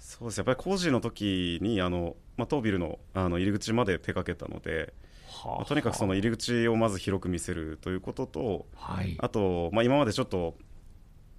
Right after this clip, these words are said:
Speaker 1: まあ、例えば紙媒体ですとか、
Speaker 2: はい。
Speaker 1: あの、まあ、ちょっと画面を使ったようなものではないサイネージが、あの、建物の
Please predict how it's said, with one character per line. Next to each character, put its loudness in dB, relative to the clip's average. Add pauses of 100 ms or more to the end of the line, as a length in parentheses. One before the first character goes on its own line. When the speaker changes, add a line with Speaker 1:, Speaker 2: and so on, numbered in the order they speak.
(160)
Speaker 1:
ま -4
あ、 0
例 4
え 2
ば -4
紙 2
媒 4
体 -2
で -6
す -8
と -12
か、 -4
Speaker 2:
は -2
い。 0
Speaker 1:
あ -2
の、 -6
ま 0
あ、 -6
ち -6
ょ -6
っ -6
と -4
画 2
面 4
を 0
使 0
っ -2
た 0
よ 6
う 4
な 4
も 2
の 4
で 4
は 4
な 2
い 0
サ 0
イ 2
ネ 0
ー 0
ジ -6
が、 -2 (640)
あ 0
の、 -6
建 0
物 2
の -4